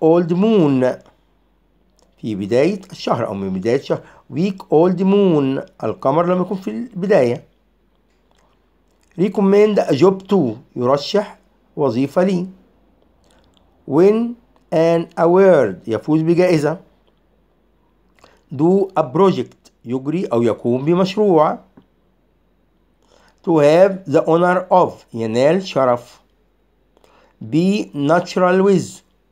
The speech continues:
يتعامل بصورة طبيعية مع. Need to discipline the student. يحتاج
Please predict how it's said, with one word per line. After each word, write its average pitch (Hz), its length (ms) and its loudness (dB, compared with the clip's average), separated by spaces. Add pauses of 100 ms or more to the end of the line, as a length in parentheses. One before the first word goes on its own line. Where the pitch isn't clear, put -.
(140)
يتعامل 120 680 -2
بصورة 139 420 -2
طبيعية 104 540 -2
مع. 143 360 0 (680)
Need 180 380 0 (140)
to 156 160 2
discipline 147 720 0
the 120 120 0
student. 120 720 -2 (460)
يحتاج 151 720 -2